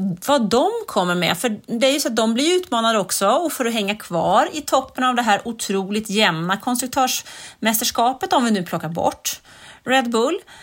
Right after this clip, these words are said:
så behöver ju de också leverera. Och, eh, det som är lite intressant är att de låg ju tvåa den trettionde juni. Och den trettionde juni så tar man ett,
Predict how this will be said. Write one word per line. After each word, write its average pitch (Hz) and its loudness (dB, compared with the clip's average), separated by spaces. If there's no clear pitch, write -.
så - 0
behöver 247 4
ju 233 2
de 185 2
också 202 0
leverera. 262 2
Och, 233 2
eh, 226 4
det 233 0
som 226 0
är 196 2
lite 302 0
intressant 233 2
är 202 2
att 208 -4
de 208 0
låg 233 2
ju 220 -2
tvåa 247 2
den 208 -2
trettionde 202 -4
juni. 233 -2
Och 220 -4
den 240 -2
trettionde 294 0
juni 214 0
så - -4
tar 214 4
man 185 2
ett, - -4